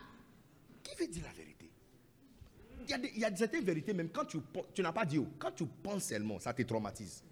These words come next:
Juste penser à cette vérité, ça te traumatise. Alors de t'amener à ouvrir ta bouche pour dire, c'est moi. C'est moi qui avais fait. Ici, mais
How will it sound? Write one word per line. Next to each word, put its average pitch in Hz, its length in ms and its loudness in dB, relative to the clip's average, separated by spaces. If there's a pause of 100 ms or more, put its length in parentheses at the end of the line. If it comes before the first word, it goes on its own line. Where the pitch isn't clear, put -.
(1000)
Juste 330 400 10
penser 165 680 8 (440)
à 120 160 8
cette 151 260 6
vérité, 101 580 0
ça 107 140 -6
te 107 80 -8
traumatise. 95 600 -8 (140)
Alors 277 320 8
de 180 140 10
t'amener 180 600 4
à 135 180 2
ouvrir 139 260 2
ta 104 120 -2
bouche 123 180 -2
pour 123 140 -6
dire, 104 160 -6
c'est 98 120 -4
moi. 98 240 -4 (460)
C'est 110 140 -8
moi 123 160 -4
qui 123 100 -10
avais 90 180 -6
fait. 82 220 -14 (2500)
Ici, 143 220 2
mais 143 240 2